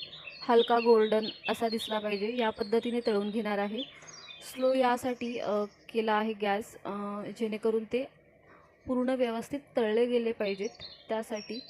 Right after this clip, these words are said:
पीठ कुठेही कच्चा नाही राहिला पाहिजे. अ, छान असे तळून झाले आहेत. आपण त्यांना कढईमध्ये बाहेर काढून घेऊया आणि बाकीचे रोलसुद्धा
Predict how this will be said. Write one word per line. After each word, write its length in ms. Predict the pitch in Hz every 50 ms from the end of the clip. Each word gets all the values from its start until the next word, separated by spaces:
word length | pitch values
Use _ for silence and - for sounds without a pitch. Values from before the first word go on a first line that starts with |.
| - - - - - - - - -
पीठ 180 | 254 262 -
कुठेही 380 | - - 254 233 254 254 240 269 277 -
कच्चा 320 | 226 226 - - 247 240
नाही 200 | 247 240 240 240
राहिला 280 | 233 220 208 196 196 202
पाहिजे. 400 | 202 208 196 190 185 202 233 269 _ _ _ - - - - - - _ -
अ, 220 | - - 208 220 233 - - -
छान 180 | 247 240 247
असे 160 | 254 247 277 269 -
तळून 280 | 240 226 226 240 254
झाले 220 | 247 262 247 233 226
आहेत. 300 | 220 220 220 220 247 277 -
आपण 240 | - 214 - - 226
त्यांना 240 | 220 233 226 226 233
कढईमध्ये 640 | 233 - 226 214 220 226 233 233 233 214 220 233 240
बाहेर 520 | 240 240 240 240 214 233 220 220 214 220
काढून 300 | 233 - 262 254 254 262
घेऊया 320 | 254 254 240 226 226 233 294 - - - - - - - - - - - -
आणि 220 | - 208 247 247
बाकीचे 500 | 214 240 233 226 - - 226 - 247 247
रोलसुद्धा 580 | 240 240 254 240 - 247 226 196 202 220 247